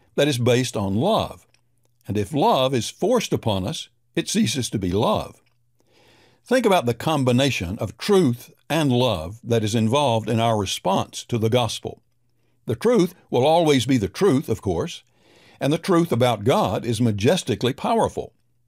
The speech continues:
It tingles our spine when we contemplate even the edges of it. But the problem of sin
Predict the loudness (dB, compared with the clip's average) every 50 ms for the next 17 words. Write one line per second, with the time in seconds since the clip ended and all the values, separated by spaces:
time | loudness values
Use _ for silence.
0 | _ -12 -12 -6 -2 0 0 2 2 2 2 2 2 2 0 0 -2 -4 -4 -2
1 | -2 0 0 -2 -4 -6 -6 -6 -2 -2 0 0 -2 -2 -2 -2 -2 0 0 0
2 | -2 -2 0 0 0 0 -2 -4 -6 -4 -2 0 0 0 0 0 0 0 0 0
3 | 0 0 0 -2 -2 -4 -6 -6 -8 -12 -16 -20 -20 _ _ _ _ _ _ _
4 | _ _ _ _ _ _ -4 -4 -4 -4 -4 -4 -2 0 2 2 2 2 2 0
5 | -2 -2 -2 0 0 0 0 0 -2 -6 -8